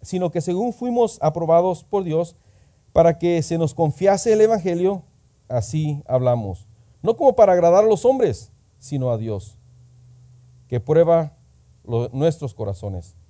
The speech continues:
porque nunca usamos de palabras, ah, lisonjeras, como sabéis, ni encubrimos avaricia. Dios es testigo".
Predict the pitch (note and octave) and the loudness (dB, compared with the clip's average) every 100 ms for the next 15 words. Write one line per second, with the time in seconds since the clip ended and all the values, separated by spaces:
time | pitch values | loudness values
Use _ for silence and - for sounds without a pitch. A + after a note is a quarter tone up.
0 | _ _ _ C3 B2+ C#3 F3+ G3+ F3+ - | _ _ _ -4 -2 -2 -2 -2 -2 0
1 | E3 E3+ - - - - - A#2 B2 B2 | 0 0 -6 -14 -20 -20 -20 -8 -4 2
2 | C#3 D#3 D#3 - - _ _ _ _ _ | 4 4 2 -2 -16 _ _ _ _ _
3 | B2 A#2+ A2+ G2+ B2+ A2+ C3+ C3 G3+ D3 | -4 -2 -2 -8 -10 -6 -4 0 2 0
4 | - - _ _ _ _ _ _ _ _ | -2 -14 _ _ _ _ _ _ _ _
5 | _ G#2 G#2+ G#2+ B2 D#3 B2+ - _ _ | _ -10 -8 -4 -2 0 -2 -8 _ _
6 | - C3 B2+ B2+ B2+ D3 E3 D3 - A#2 | -8 -4 -4 -6 -6 -2 -2 -4 -6 -4
7 | B2+ C3 C3 F#2+ E2+ - _ _ _ _ | -4 -4 -6 -8 -10 -18 _ _ _ _
8 | _ A2 B2+ A#2 A2 A2 G2 G#2 F2 | _ -8 -6 -6 -10 -14 -16 -14 -14